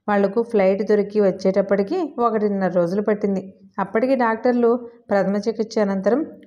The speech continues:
గుండెలో ఒక స్టెంట్ వేశారు. కొన్నాళ్ళు విశ్రాంతి తీసుకుంటే మళ్ళీ మామూలు మనిషి అవుతాడని అతని భార్య పిల్లలకు హామీ ఇచ్చాడు.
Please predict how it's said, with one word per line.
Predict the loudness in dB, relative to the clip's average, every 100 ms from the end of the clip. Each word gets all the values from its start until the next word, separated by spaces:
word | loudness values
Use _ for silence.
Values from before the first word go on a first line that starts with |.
| -2
గుండెలో | 2 4 4 2
ఒక | 0 -4 -6
స్టెంట్ | -2 0 0
వేశారు. | 2 2 2 0 0 -6 _ _ _ _ _ _
కొన్నాళ్ళు | 0 2 2 2
విశ్రాంతి | 2 0 0 0
తీసుకుంటే | 0 -4 -4 -6 0 0 0 -4 -2
మళ్ళీ | 2 4 2
మామూలు | 2 2 4 2
మనిషి | 2 0 0
అవుతాడని | -2 2 0 2 -2 -4 -10 -20 _
అతని | 0 2
భార్య | 2 0 0 2 2
పిల్లలకు | 2 2 2 2 0
హామీ | 0 0 0
ఇచ్చాడు. | 0 -2 0 0